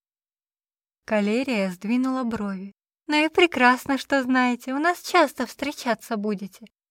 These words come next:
Алёша, послушайте, вы гимназист?» «Нет, я кончил».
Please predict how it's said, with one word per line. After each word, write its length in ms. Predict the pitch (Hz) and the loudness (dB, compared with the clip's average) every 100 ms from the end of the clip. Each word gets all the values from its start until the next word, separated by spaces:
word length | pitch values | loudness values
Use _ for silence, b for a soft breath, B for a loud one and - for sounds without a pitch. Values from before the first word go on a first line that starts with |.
| _ _ - | _ _ 0
Алёша, 460 | 294 311 277 - | 4 4 2 -2
послушайте, 760 | 240 311 - 277 233 233 208 240 | -2 -2 0 -2 -2 -4 -4 -4
вы 100 | 294 | -4
гимназист?» 720 | 285 311 320 311 359 392 - _ _ _ _ _ _ _ | -4 -4 -4 0 2 0 -2 _ _ _ _ _ _ _
«Нет, 480 | 190 190 185 185 180 - | -4 -2 -2 -4 -6 -10
я 240 | 202 208 - | -6 -6 -8
кончил». 640 | - 190 196 180 - 180 | -8 -4 -4 -6 -14 -16